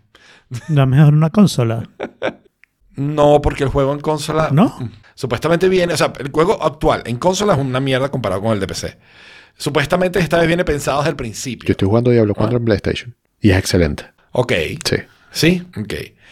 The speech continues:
Speaker 2: Pero yo igual no me imagino construyendo calles con la curvita que quiero con, con
Speaker 3: Yo no
Speaker 2: mando.
Speaker 3: me imaginaba jugando Diablo
Speaker 2: O sea,
Speaker 3: con
Speaker 2: no sé
Speaker 3: mando.
Speaker 2: cómo funciona.
Speaker 3: Y resulta que
Speaker 2: Ok.
Speaker 3: lo hicieron bien. O sea, si lo están sacando
Speaker 2: Ok.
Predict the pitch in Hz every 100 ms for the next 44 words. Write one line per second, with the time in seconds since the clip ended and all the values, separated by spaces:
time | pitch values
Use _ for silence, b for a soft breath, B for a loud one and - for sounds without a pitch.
0 | B B - 160 156 151 160 180 214 196
1 | 208 160 160 165 196 170 147 123 127 156
2 | - 180 185 196 143 110 131 110 156 160
3 | 156 160 202 - 143 131 139 131 - 98
4 | 95 107 147 110 101 98 92 98 92 95
5 | 90 90 87 90 82 82 78 110 123 107
6 | 92 - _ _ - 110 92 90 92 92
7 | 104 110 92 113 92 90 95 82 80 82
8 | - _ _ - 90 - - - - 90
9 | 87 76 98 120 - 151 - 190 196 240